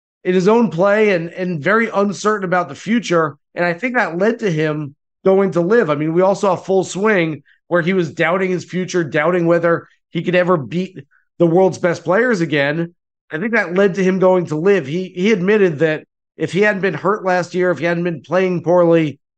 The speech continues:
he might have thought twice about going to LIV. And so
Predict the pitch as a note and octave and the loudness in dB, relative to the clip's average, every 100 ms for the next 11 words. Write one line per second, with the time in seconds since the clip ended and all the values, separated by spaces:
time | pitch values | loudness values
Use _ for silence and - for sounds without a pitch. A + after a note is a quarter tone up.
0 | _ - F#3+ G3+ F#3+ F3 - F#3 F3+ D#3 | _ -4 0 2 2 0 0 0 0 -2
1 | F#3+ E3+ D3+ D#3 D3 E3+ F#3 F3+ C#3+ C#3+ | 0 0 -2 -2 0 0 2 0 -2 -2
2 | C3+ B2+ B2+ - _ _ _ _ _ - | 0 -2 -4 -12 _ _ _ _ _ -2
3 | E3 D3+ - F3 E3 E3+ D#3 - | -2 -2 2 4 4 4 2 -2